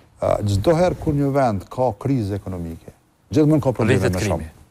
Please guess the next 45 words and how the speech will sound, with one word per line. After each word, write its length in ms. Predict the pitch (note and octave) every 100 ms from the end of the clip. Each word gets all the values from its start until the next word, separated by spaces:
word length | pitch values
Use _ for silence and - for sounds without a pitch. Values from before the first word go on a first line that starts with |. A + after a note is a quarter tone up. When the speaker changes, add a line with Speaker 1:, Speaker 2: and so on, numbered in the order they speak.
| -
Speaker 1:
Gjithmonë 200 | D#3 D#3
rritet 200 | A#2 G2+
krimi 240 | D3 D#3 C3+
dhe 80 | B2
ka 120 | A2+
probleme 300 | A2+ G#2+ G2
me 120 | F2+
shumë. 220 | F2 E2+ -
Speaker 2:
Po. 120 | F2 - - - - -
Speaker 1:
Kosova 680 | - F#2+ D#3 D3+ E3 E3 - - -
ka 160 | D#3+
nevojë 300 | D3+ B2+ B2
shumë 260 | A2 D3 B2+
që 100 | -
përveç, 560 | A2 C3+ C#3+ B2+ - - -
përveç, 380 | C3 C3+ A#2+ -
ë, 300 | B2 A2+ G#2+ - - - - _ -
çështjes 540 | C3+ A2+ - A2 -
së 80 | A2
sigurisë, 720 | - A2+ A2 G#2+ F#2 - - - - -
të 80 | -
ka 140 | B2
një 140 | A#2+ G#2
ekonomi 320 | G#2+ A#2+ A#2+
më 80 | G2+
të 40 | -
fortë, 320 | F#2+ D2+ -
ka 100 | A2+ G2+
një 140 | G2 F#2
arsim 260 | F#2+ - A#2+
më 80 | G#2+
të 80 | G#2
mirë, 200 | G2+ E2+ -
ka 100 | G2+
një 80 | -
shëndetësi 360 | F#2+ F2 D3
më 120 | B2 G2
të 80 | A2
mirë. 240 | G2 E2+ - - - - - -
Ë, 120 | G#2 G#2+ G2
po 140 | - A#2
e 20 |
shihni 180 | C3 B2
problemin 440 | A#2 A2 A#2+ A2
që 80 | G2+